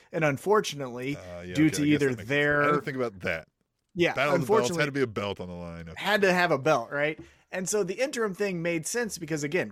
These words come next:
Speaker 1: Cody's the champion, but he can't
Speaker 2: Or
Speaker 1: do
Speaker 2: you
Speaker 1: it
Speaker 2: could've threw a
Speaker 1: tonight,
Speaker 2: different
Speaker 1: so
Speaker 2: title on there. Yet other titles not on the show.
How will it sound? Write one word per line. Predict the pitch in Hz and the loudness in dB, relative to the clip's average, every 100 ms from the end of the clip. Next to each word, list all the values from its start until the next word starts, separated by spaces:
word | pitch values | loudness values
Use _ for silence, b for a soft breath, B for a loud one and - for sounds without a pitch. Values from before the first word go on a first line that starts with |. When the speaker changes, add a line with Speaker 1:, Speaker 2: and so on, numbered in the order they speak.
| - | -4
Speaker 1:
Cody's | 139 151 135 117 | 0 0 0 -4
the | |
champion, | 107 139 123 165 | -8 -6 -4 -4
but | 143 131 139 | -2 -2 -2
he | 135 | -6
can't | 151 160 - - | -4 -6 -8 -12
Speaker 2:
Or | - | -2
Speaker 1:
do | 175 | 0
Speaker 2:
you | |
Speaker 1:
it | 233 | 0
Speaker 2:
could've | 165 | 0
threw | 156 | 0
a | |
Speaker 1:
tonight, | 147 | 0
Speaker 2:
different | - 139 | -2 -2
Speaker 1:
so | 170 | -2
Speaker 2:
title | - 151 | -2 -4
on | 127 | -6
there. | 120 | -6
Yet | 135 113 | -6 -4
other | 131 131 | -4 -6
titles | - 135 123 | -8 -10 -10
not | 104 113 | -14 -12
on | 123 | -12
the | 117 | -12
show. | - 127 123 | -10 -8 -10